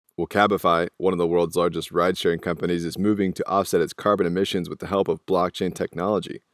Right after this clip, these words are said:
The Latin American business has reached out to blockchain fintech firm Climatrade to digitize and track its carbon emissions. The system works by tracking users' rides and offsetting the carbon dioxide generated by distributing credits on Climatrade's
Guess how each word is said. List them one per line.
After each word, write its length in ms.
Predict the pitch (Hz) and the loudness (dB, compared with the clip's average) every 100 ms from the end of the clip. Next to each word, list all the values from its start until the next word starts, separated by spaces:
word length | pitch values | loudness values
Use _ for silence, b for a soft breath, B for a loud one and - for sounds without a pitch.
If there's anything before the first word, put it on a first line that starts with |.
| _ | _
The 120 | 76 87 | -4 0
Latin 180 | 80 | 0
American 380 | 85 85 82 78 | 2 0 0 -4
business 340 | 82 87 85 80 | -4 -4 -4 -6
has 160 | 80 | -6
reached 240 | 87 87 - | -4 -2 -2
out 140 | 82 | -2
to 80 | - | -4
blockchain 520 | 85 82 85 87 82 | -2 -2 -2 -6 -4
fintech 400 | 95 90 87 78 | -4 -2 -2 -4
firm 280 | - 87 82 | -2 -2 -4
Climatrade 640 | - 92 98 - 80 80 | -4 -2 -2 -2 -2 -2
to 60 | - | -2
digitize 680 | 98 90 85 87 82 82 - | -2 -2 -2 0 0 -2 -4
and 120 | 82 | -10
track 300 | - 95 90 - | -4 -2 -2 -2
its 160 | 80 | -6
carbon 380 | - 98 92 85 | -4 0 0 0
emissions. 580 | 78 98 - 69 - - _ - | -2 -4 -4 -10 -12 -16 _ -18
The 80 | - | -8
system 320 | 104 - 98 | -4 0 2
works 200 | 98 92 | 2 2
by 140 | 85 | -2
tracking 560 | 82 101 95 - 87 82 | -2 -2 -2 -2 -6 -2
users' 400 | 98 92 82 85 | -2 -2 -4 -4
rides 460 | 90 107 82 85 - | 0 2 2 -2 -2
and 140 | 98 | 2
offsetting 400 | 107 107 95 87 | 2 4 2 2
the 80 | 80 | 0
carbon 300 | - 90 87 | 0 0 2
dioxide 520 | 76 82 95 - 82 | 0 0 0 0 -2
generated 460 | 82 98 87 82 82 | 0 0 2 2 0
by 160 | 80 | -2
distributing 520 | 82 - 107 87 78 - | -2 -4 -4 -4 -6 -6
credits 420 | - 104 80 - - | 0 2 2 -2 -8
on 160 | 85 | -6
Climatrade's 760 | 80 - 87 80 - 85 80 | -6 -2 -2 -2 0 2 2